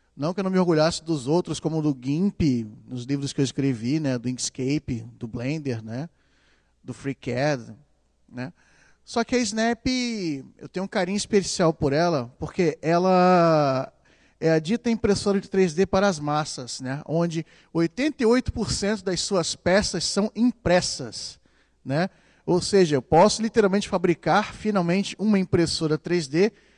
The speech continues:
a partir de uma impressora três D pré-existente, né? Ah, eu queria aproveitar, né,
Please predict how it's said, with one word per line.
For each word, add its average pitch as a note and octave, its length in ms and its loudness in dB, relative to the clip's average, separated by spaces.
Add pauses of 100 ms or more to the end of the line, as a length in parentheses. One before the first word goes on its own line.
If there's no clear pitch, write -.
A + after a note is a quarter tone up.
(100)
a C#3+ 140 -4
partir F#3 580 0
de F#3+ 320 -4
uma F3 240 -2
impressora E3 400 -2
três D#3+ 220 -4
D E3 100 0
pré-existente, D#3+ 1000 -4 (240)
né? D#3+ 260 -4 (1600)
Ah, G#3+ 400 6
eu G#3+ 80 6
queria C#4 580 6
aproveitar, G3 760 2 (320)
né, D3+ 300 -2